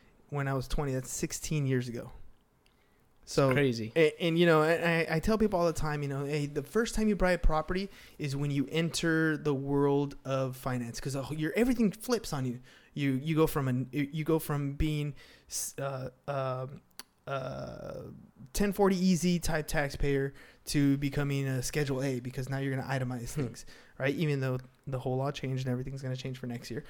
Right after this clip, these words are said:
Speaker 1: but you, you flipped. You, you become a whole new individual. It's almost like you stepped into, you were a little kid and now you grew up. You know, you, you, you've stepped out of mom and dad's home and now you have your own home.
Speaker 2: That's true, but I'm not gonna limit it to just buying your first property,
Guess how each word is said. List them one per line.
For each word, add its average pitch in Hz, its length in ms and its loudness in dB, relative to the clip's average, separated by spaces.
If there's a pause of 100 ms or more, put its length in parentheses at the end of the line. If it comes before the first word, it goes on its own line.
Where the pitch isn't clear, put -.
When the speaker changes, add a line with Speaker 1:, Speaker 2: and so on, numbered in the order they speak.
(220)
Speaker 1:
but 139 180 0
you, 151 220 0 (140)
you 156 160 -2
flipped. 190 440 0
You, 156 200 -2
you 151 240 -2
become 156 280 -2
a 143 40 -2
whole 185 420 0
new 175 480 4 (340)
individual. 151 560 2
It's 127 240 0
almost 190 240 2
like 180 180 0
you 156 100 -4
stepped 170 420 2
into, 147 420 2
you 139 180 0
were 131 120 4
a 131 40 2
little 196 220 6
kid 214 160 6
and 165 80 4
now 147 80 2
you 156 140 0
grew 139 300 2
up. - 200 -4 (580)
You 135 100 -6
know, 131 180 -2
you, 139 200 0
you, 135 320 0
you've 139 260 -2
stepped 160 360 -2
out 151 240 0
of 139 320 -4
mom 143 180 -4
and 135 80 -6
dad's 208 260 2
home 214 220 4
and 175 60 4
now 170 80 2
you 160 160 0
have 151 160 -2
your 139 160 0
own 135 180 0
home. 127 240 -6 (220)
Speaker 2:
That's 185 200 2
true, 131 240 2
but 131 140 4
I'm 165 160 4
not 196 160 4
gonna 151 180 2
limit 147 260 2
it 139 160 0
to 143 60 -4
just 123 300 0
buying 120 300 0
your 113 80 0
first 113 320 -4
property, 131 520 0